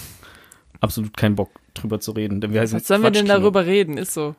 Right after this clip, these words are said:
Speaker 2: Ja, wir, ey, wir können jetzt auch einfach noch eine halbe Stunde drauf rumreiten, dass irgendwelche Kinos,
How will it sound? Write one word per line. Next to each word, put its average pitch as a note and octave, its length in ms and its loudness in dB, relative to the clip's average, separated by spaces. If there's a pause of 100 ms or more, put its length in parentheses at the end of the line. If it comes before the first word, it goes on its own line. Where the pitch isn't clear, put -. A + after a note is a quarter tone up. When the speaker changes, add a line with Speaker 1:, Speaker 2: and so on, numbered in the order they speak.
(180)
Speaker 2:
Ja, B2+ 180 4
wir, D#3 100 2
ey, C3+ 140 6
wir C3+ 80 4
können C#3 180 6
jetzt D3 140 2
auch C#3 60 4
einfach C3 220 6
noch C3+ 100 6
eine D#3 160 4
halbe B2 140 2
Stunde A#2 280 0
drauf A2 200 0
rumreiten, A2 360 4
dass G#2+ 180 0
irgendwelche A2 460 2 (180)
Kinos, C3+ 500 4